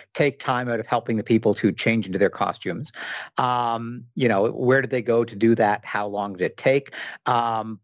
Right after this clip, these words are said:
but, you know, uh, it did give us that great line from Clint up in the tree when he looks down and sees them in costume, and he goes, <laughs> "We're all gonna die," <laughs> uh,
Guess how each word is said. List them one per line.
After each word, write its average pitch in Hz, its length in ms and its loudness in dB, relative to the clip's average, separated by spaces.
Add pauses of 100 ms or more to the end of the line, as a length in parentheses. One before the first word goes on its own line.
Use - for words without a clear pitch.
(140)
but, 131 280 0
you 143 100 0
know, 120 280 0
uh, 120 220 0
it 147 180 0
did 151 180 2
give 131 140 0
us 131 100 -6
that 120 160 -2
great 123 300 -2
line 117 300 -2
from 117 220 -2
Clint 123 400 0
up - 160 -2
in 117 80 0
the 117 60 2
tree 117 220 0
when 113 100 0
he 110 60 0
looks 107 160 0
down 110 160 0
and 101 80 -12
sees 123 160 -4
them 110 100 -6
in 104 60 -4
costume, 107 340 0
and 101 80 -4
he - 20 -2
goes, 104 180 0
<laughs> - 520 -2
"We're 202 160 4
all - 100 2
gonna 92 200 -8
die," - 320 -6 (140)
<laughs> - 160 -14
uh, 151 120 2